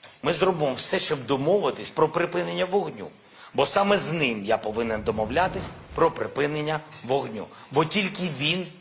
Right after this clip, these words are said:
це вирішує. Ми запропонували президенту Трампу доєднатись. Я не знаю,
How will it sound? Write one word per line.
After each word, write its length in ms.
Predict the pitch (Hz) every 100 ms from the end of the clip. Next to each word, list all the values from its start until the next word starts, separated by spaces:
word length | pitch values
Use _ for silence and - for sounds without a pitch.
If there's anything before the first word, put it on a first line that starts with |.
| -
це 360 | - 151 147 156 - -
вирішує. 520 | 123 110 85 - - - - - - - - _ - - - - - -
Ми 100 | 151
запропонували 680 | 151 170 160 156 170 147 135
президенту 500 | 120 135 117 127 131
Трампу 380 | 127 117 104 104
доєднатись. 960 | 107 156 151 165 165 175 - 208 - - - _ _ _ _ - - -
Я 180 | 127 135
не 120 | 135
знаю, 420 | 117 127 113 101